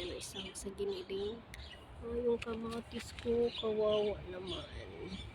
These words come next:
Kaunti lang yung nabuhay ng ano,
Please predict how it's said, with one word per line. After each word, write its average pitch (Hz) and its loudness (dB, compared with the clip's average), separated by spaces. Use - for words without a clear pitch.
Kaunti 226 4
lang 214 4
yung 208 6
nabuhay 208 2
ng 202 2
ano, 196 2